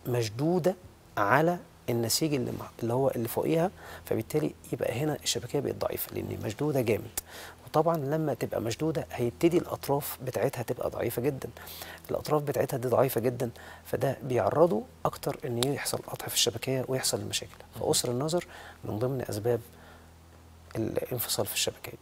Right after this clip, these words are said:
Speaker 2: أها، دول المعرضين بقوة للموضوع.
Speaker 1: آه، يعني كان في بعض الأساتذة لما كانوا بيكلمونا بيقول إن مريض اللي عنده قصر نظر بالذات المقاسات الكبيرة،
Speaker 2: مم.
Speaker 1: أنت لو قرصت على إيده ممكن يحصل له انفصال شبكي.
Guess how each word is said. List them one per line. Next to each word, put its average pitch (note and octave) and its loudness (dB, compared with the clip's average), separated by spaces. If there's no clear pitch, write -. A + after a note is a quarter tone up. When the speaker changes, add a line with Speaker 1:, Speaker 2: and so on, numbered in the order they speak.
Speaker 2:
أها، A2+ 0
دول F3 6
المعرضين D3 4
بقوة C#3+ -2
للموضوع. F#2+ -10
Speaker 1:
آه، C3 2
يعني A2+ 0
كان A#2 -4
في D#3+ 2
بعض E3 0
الأساتذة C3+ 0
لما G#2+ -6
كانوا C3+ -2
بيكلمونا B2 -2
بيقول D#3 -4
إن C3 0
مريض D3 2
اللي A2 4
عنده C3 2
قصر - 0
نظر A#2 2
بالذات G#2 0
المقاسات G2+ -2
الكبيرة، A#2 -2
Speaker 2:
مم. G2 -12
Speaker 1:
أنت C3 -2
لو A#2 4
قرصت - 4
على F2+ 6
إيده F#2+ -2
ممكن A#2 -2
يحصل - 0
له F2 -4
انفصال - -2
شبكي. - -6